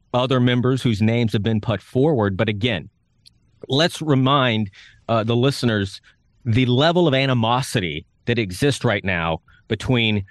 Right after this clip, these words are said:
most House Republicans a-, and this group of eight that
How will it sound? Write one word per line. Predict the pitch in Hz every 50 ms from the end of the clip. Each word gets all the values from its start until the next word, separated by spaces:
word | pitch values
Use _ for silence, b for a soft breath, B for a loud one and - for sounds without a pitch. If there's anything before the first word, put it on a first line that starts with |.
| b b -
most | 120 117 113 120 135 160 151 - -
House | 139 139 139 - -
Republicans | 123 98 - - 127 127 113 120 104 - - 95 90 87 85 - - b b b b b b _ _
a-, | - 110 104 -
and | 127 120 117 117
this | 120 139 135 - 113
group | 107 98 110 127 143 143 139 -
of | 131 113 95 87 - -
eight | 120 139 135 101 - - - - _ _ _ _ _ -
that | 101 98 113 104 104